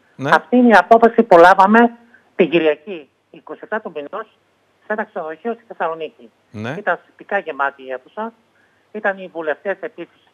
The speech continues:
Speaker 2: όλων των κομμάτων και εκπρόσωποι των κομμάτων. Όπου εκεί, μετά από τέσσερις, τεσσεράμιση ώρες μία συνεδρίαση, πήραμε μόνο μία απόφαση. Μόνο για το πετρέλαιο,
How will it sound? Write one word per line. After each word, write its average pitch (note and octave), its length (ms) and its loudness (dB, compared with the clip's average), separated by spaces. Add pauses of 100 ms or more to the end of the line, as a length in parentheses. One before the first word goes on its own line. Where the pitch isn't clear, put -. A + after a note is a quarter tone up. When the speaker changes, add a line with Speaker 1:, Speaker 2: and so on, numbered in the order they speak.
(300)
Speaker 2:
όλων F#3 240 0
των D#3 140 -10
κομμάτων D#3 540 -6 (560)
και - 80 -6
εκπρόσωποι G#3+ 560 -6
των E3 120 -10
κομμάτων. C3+ 420 -8 (520)
Όπου F#3 260 -6
εκεί, A3+ 520 -10 (300)
μετά F3 240 -6
από F#3 200 -8
τέσσερις, G3 380 -10
τεσσεράμιση F3+ 340 -6
ώρες F3 260 -4 (380)
μία F#3 320 -6
συνεδρίαση, F#3+ 680 -10 (300)
πήραμε G#3+ 380 -8
μόνο A3+ 400 -8
μία F3+ 320 -6
απόφαση. C3 400 -12 (920)
Μόνο B3+ 300 0
για F#3+ 180 -2
το F3+ 100 -10
πετρέλαιο, C#3 720 -6